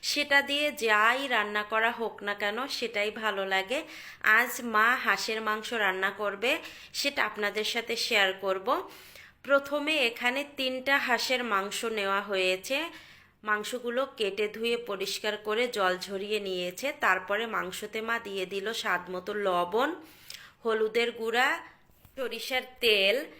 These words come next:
অল্প পরিমাণে জিরার গুঁড়া। এবার দিয়ে দিবে মরিচ বাটা। এক এক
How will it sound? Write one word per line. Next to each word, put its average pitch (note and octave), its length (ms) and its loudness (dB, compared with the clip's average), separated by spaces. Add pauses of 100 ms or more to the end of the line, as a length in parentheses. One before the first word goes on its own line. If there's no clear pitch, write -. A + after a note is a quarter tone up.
(320)
অল্প A#3+ 320 6
পরিমাণে C#4+ 560 4
জিরার A#3 480 4
গুঁড়া। A3 400 4 (720)
এবার B3 340 2
দিয়ে A3 240 4
দিবে A3 320 4 (380)
মরিচ G#3+ 420 -2 (140)
বাটা। F#3+ 360 4 (840)
এক A3+ 240 2
এক D4 140 2